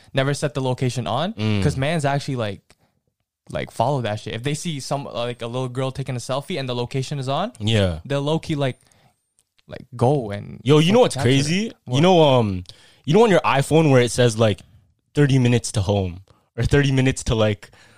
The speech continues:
Speaker 2: so, yo,
Speaker 1: What do you mean?
Speaker 2: I have, like, a routine schedule when I used to work at, like, uh, the swimming place I used
Speaker 1: Yeah,
Speaker 2: to work
Speaker 1: yeah.
Speaker 2: at, right? So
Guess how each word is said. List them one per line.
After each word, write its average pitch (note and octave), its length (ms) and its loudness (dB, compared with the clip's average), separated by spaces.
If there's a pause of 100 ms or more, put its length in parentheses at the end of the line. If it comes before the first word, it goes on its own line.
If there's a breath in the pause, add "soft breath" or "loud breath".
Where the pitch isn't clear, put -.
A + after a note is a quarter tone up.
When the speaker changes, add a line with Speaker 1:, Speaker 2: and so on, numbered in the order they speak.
(420 soft breath)
Speaker 2:
so, E3+ 320 4
yo, C#3+ 260 4
Speaker 1:
What - 160 -10
do - 20 -
you B2 60 -6
mean? A2 220 -8
Speaker 2:
I D#3 100 2
have, A3+ 200 2
like, E3 180 4
a B2+ 120 6
routine C#3+ 360 2
schedule B2 420 4
when A#2+ 120 4
I A2+ 40 2
used A2+ 200 -2
to A#2 60 0
work G#2+ 220 2
at, G2 160 0
like, F2+ 180 -2
uh, E2 300 -2
the F2 100 -6
swimming A#2 280 2
place F#2+ 220 -2
I F2 40 -8
used A#2+ 120 -4
Speaker 1:
Yeah, C#3 80 -2
Speaker 2:
to B2+ 60 -2
work A2+ 80 -4
Speaker 1:
yeah. E2+ 60 -10
Speaker 2:
at, F#2+ 180 0
right? D#3+ 120 -4
So F#3 380 2